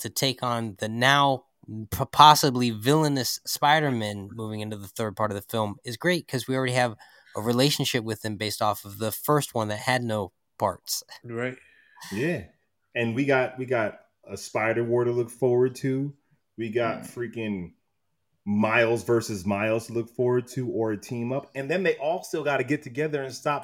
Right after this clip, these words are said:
Speaker 1: Right.
Speaker 3: Spot.
Speaker 2: Spot.
Speaker 1: Or,
Speaker 2: Yeah.
Speaker 1: or,
Speaker 3: Like,
Speaker 1: or a
Speaker 3: like
Speaker 1: team up. And that's gonna be the most interesting thing. Obviously, we know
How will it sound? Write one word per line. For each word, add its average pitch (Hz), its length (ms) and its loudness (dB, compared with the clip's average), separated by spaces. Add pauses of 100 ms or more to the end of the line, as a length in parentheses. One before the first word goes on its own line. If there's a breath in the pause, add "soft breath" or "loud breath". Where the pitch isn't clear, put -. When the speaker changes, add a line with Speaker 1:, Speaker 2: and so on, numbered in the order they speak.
Speaker 1:
Right. 101 100 -4
Speaker 3:
Spot. 156 380 -4
Speaker 2:
Spot. 269 380 2
Speaker 1:
Or, 131 180 8
Speaker 2:
Yeah. 403 320 6
Speaker 1:
or, 151 240 8 (180)
Speaker 3:
Like, 214 180 10
Speaker 1:
or 175 100 12
a - 20 12
Speaker 3:
like 208 180 12
Speaker 1:
team 175 200 4
up. 123 120 2 (420)
And 156 160 4
that's 208 220 10
gonna 226 160 6
be 190 80 6
the 170 80 4
most 160 260 4
interesting 139 460 -6
thing. 107 360 -4 (360)
Obviously, 165 560 6
we 135 140 0
know 131 480 0